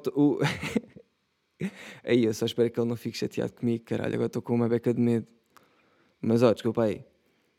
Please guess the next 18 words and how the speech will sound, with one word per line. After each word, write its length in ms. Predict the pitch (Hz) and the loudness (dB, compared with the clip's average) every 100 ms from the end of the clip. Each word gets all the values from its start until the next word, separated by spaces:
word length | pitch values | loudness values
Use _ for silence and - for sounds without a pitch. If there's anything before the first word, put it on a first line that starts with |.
| _ - | _ 0
Mas 260 | 120 123 | 2 6
é, 140 | 147 139 | 6 6
é, 360 | 117 120 117 - | 6 6 6 4
é, 80 | |
é 160 | 120 127 | 6 8
o 100 | 135 | 6
Tocinho. 500 | 147 139 - 123 110 - _ _ _ _ - | 6 4 4 2 0 -8 _ _ _ _ -8
Conheci 300 | 113 - 120 | -6 -4 -6
o 40 | |
Tocinho. 540 | - 131 - 175 180 196 _ _ _ _ _ _ _ _ - | -2 -2 2 2 2 -4 _ _ _ _ _ _ _ _ 2
E 140 | 156 | 8
o 60 | 190 | 8
Tocinho 680 | 156 135 - 120 95 98 120 _ _ _ _ _ _ _ _ _ _ - | 10 8 6 -2 -2 -6 -12 _ _ _ _ _ _ _ _ _ _ 6
é 120 | 131 | 6
uma 160 | 143 | 6
pessoa 400 | 135 - 147 143 | 4 4 4 4
bué 180 | 131 135 | 2 0
fixe, 460 | 131 139 127 - | 0 -2 -2 -6